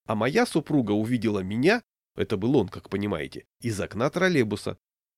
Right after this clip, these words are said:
Причём он как раз, то есть я на самом деле, нёс куда-то букет цветов и коробку конфет. Ну вот. А домой заявился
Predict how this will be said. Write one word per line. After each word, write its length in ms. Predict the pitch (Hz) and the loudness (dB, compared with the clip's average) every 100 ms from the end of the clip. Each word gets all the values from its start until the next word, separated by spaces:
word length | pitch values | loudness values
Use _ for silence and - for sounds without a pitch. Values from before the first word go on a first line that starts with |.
| - | -6
Причём 360 | 117 - 117 - | -4 0 0 0
он 240 | - 226 233 | 2 4 4
как 220 | 131 110 | 0 0
раз, 280 | 90 - - _ - | -2 -4 -12 _ -4
то 80 | |
есть 180 | 107 - | -4 -2
я 180 | 113 104 | 0 0
на 80 | 80 | 0
самом 340 | - 92 92 | -4 -4 -4
деле, 280 | 95 82 - _ _ - | -4 -6 -8 _ _ 2
нёс 300 | 156 190 - | 6 6 6
куда-то 380 | 127 127 123 | 2 2 2
букет 360 | 104 110 123 98 | -2 -2 -2 -2
цветов 540 | - 110 208 233 - _ | -4 0 2 2 -2 _
и 80 | 120 | -6
коробку 440 | - 104 139 147 | -2 -2 0 -2
конфет. 480 | 131 131 - 82 - _ _ _ _ | -2 -2 -2 -4 -6 _ _ _ _
Ну 200 | 92 131 | -2 -2
вот. 300 | 78 78 - _ _ _ _ _ _ - | -2 -8 -12 _ _ _ _ _ _ -4
А 100 | 95 | 0
домой 340 | 113 135 156 | 4 6 6
заявился 600 | 123 139 151 180 - - | 8 6 6 4 2 -6